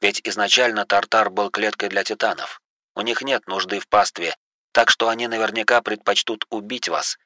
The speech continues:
и пожрать вашу душу, обрекая на пустоту. Пройден малый лабиринт Тартара.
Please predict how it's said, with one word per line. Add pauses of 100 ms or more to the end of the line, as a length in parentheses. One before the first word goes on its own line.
(140)
и
пожрать
вашу
душу,
обрекая
на
пустоту. (760)
Пройден
малый
лабиринт
Тартара.